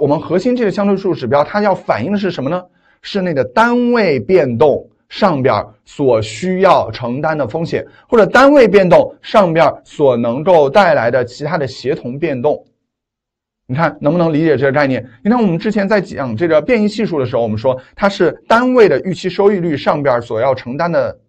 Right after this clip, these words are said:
标准差。那么到了相关系数这里面，其实也一样，我们要衡量的是两个变量之间的那个单位变动的程度上面，我们要接受的它的协同变动的那个程度。你看，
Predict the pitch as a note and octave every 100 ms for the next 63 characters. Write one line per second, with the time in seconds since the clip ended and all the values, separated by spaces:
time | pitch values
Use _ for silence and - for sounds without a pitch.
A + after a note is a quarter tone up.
0 | _ E3+ E3+ A#2 A#2+ D3 - _ _ _
1 | _ _ _ _ - A3 A3 A3 - B3
2 | A3 G#3+ B3+ B3+ C4 B3+ F3+ E3 F3 C3
3 | C3+ C3+ F#3+ A3+ D#3+ A2 D#3+ G3 - _
4 | - F3 B3+ A3+ A#3 A3+ A3 A3 A3+ F3+
5 | - - F3+ - G3+ B3 A#3 G#3 F3+ A3
6 | A#3+ A3+ G#3 F#3 F3+ B3+ C4+ C#4 C4+ C4
7 | G#3 E3+ D#3 G#3 F3+ D#3+ F3+ D#3 C3+ A#2+
8 | B2 C#3+ E3+ F#3 D3+ C#3 B2+ G#2+ B2 D#3+
9 | C3+ C3 _ _ E3+ F3 F3 C#3 A2+ F2+
10 | - C3 A2 - _ - - A#2+ E3 F#3+
11 | A#2+ A#2 C3+ D3 A2 B2+ A2+ G2+ G2 G2+
12 | - E2+ F#2 G#2+ - _ _ _ _ _
13 | _ _ _ _ _ - D#3 D#3